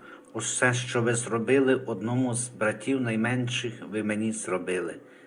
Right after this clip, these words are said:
Матея двадцять п'ять сорок. Як запевнив Спаситель, великою буде радість у небі з приводу навернення одного грішника.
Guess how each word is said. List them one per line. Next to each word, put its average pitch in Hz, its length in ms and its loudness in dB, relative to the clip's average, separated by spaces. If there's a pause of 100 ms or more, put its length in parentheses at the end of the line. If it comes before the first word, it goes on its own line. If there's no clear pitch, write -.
(180)
Матея 113 500 4
двадцять 104 680 -4
п'ять 98 380 -2
сорок. - 500 -4 (920)
Як 107 140 0
запевнив 147 800 2
Спаситель, - 840 -2 (420)
великою 139 600 2
буде 135 340 4
радість 131 420 2
у 113 40 -2
небі 123 320 2
з - 120 0
приводу 127 540 0
навернення 113 680 0
одного 110 440 0
грішника. - 800 -6